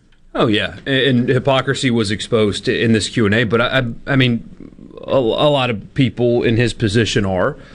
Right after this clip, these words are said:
I mean, he makes nine million dollars a year, and he actively campaigns to l-, block legal adults from making money themselves. That's,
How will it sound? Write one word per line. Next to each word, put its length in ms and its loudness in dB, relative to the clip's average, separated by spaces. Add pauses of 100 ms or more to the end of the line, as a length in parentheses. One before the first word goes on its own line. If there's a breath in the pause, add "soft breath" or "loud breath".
(360 loud breath)
I 40 2
mean, 200 2
he 140 2
makes 240 0
nine 260 2
million 320 0
dollars 420 0
a 60 0
year, 320 -2
and 80 0
he 100 2
actively 440 0
campaigns 720 0
to 260 -2 (160)
l-, 140 -6
block 500 -2
legal 380 0
adults 380 -2
from 200 0
making 300 2
money 160 2
themselves. 560 0
That's, 240 -2